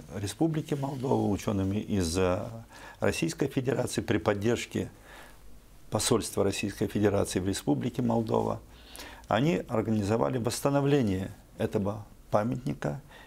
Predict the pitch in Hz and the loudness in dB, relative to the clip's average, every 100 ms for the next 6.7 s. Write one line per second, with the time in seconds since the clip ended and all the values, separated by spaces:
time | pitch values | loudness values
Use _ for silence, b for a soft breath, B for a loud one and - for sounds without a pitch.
0 | - 117 117 147 170 117 95 107 - 101 | -2 0 2 2 4 2 2 -2 -2 -4
1 | 95 95 98 151 147 135 B B B B | 0 0 2 0 0 -4 B B B B
2 | B - - 104 101 - 107 95 98 104 | B -18 -8 -6 -4 2 2 2 0 0
3 | 104 87 90 87 87 - - - B B | 0 2 2 2 0 -2 -4 -14 B B
4 | B 104 104 151 151 - - 107 - - | B -2 2 2 -2 -12 -10 -10 -10 -4
5 | - - - - - - - - 90 120 | -4 -2 -6 -6 -14 -20 -14 -6 -4 -2
6 | 120 - 107 95 123 - | -4 -4 -4 -6 -10 -10